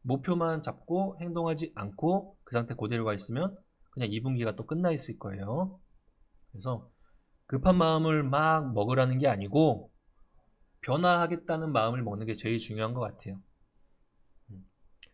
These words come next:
자, 주간, 어, 주말 유튜브 방송은 요 정도로 마치고 주말에 조금 여유롭게 내 전략에 대한 고민을 하면서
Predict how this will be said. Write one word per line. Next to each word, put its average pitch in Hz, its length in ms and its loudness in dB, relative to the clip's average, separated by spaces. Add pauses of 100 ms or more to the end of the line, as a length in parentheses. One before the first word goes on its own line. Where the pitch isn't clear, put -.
(800)
자, 104 360 -6
주간, 165 800 4 (580)
어, 98 280 -10 (560)
주말 170 320 4
유튜브 117 480 0
방송은 113 440 0
요 104 80 -2
정도로 123 320 -2
마치고 131 680 -2 (480)
주말에 117 380 -4
조금 139 520 -4 (160)
여유롭게 113 720 -4 (640)
내 107 460 -2
전략에 117 420 -4
대한 107 220 -4
고민을 104 440 -4
하면서 143 560 -4